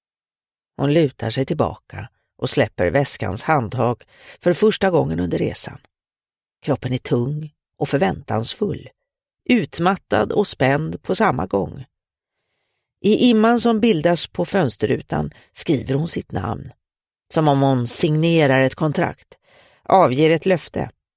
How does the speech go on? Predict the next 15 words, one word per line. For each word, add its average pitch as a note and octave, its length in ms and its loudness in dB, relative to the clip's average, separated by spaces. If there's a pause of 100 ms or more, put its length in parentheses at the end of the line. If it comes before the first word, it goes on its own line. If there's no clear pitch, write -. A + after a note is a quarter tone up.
(540)
Allt D3+ 360 -4
ska - 240 -2
bli A#2+ 280 -4
annorlunda A#2+ 580 -4
nu. A#2 180 -12 (800)
Hur A#3+ 380 2
vet C#3+ 260 2
hon D3+ 120 -6
inte, - 360 -10 (580)
men E3 180 0
den F#3+ 240 6
detaljen D#3 560 2
känns - 800 -2
mindre D3 400 0
viktig. - 420 -8